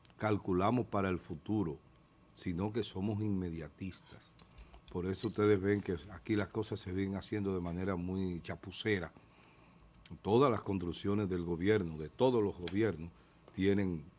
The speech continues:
filtraciones, tienen, están mal localizadas, están, eh, no han sido pensadas para la, el tipo de actividad que se va a desarrollar en esa, en esa, eh, construcción, en, en, en,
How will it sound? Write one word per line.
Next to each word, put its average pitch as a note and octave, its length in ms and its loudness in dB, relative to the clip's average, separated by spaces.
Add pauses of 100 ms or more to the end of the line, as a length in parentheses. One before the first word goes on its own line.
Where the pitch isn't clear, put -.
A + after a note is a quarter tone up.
filtraciones, F#2 760 -2 (880)
tienen, G2+ 580 2 (340)
están A#2 400 4
mal A2+ 220 6
localizadas, F#2 800 2 (440)
están, G#2 760 4 (360)
eh, G2 500 2
no G2 220 2
han A2+ 80 2
sido A#2 320 4
pensadas F#2+ 800 2
para F#2 380 2
la, F2+ 240 2
el F2 400 -6
tipo A2 360 0
de F#2+ 480 2 (180)
actividad G2 640 4
que G#2+ 100 -4
se F#2+ 140 -2
va F2+ 120 2
a G2 40 2
desarrollar F#2 560 0
en F2 200 0
esa, F#2+ 340 -2 (480)
en F2 160 -4
esa, F#2 520 -2 (480)
eh, F#2 1000 -4
construcción, A2 800 2
en, E2+ 160 -4
en, F2 100 -6
en, F#2 440 -10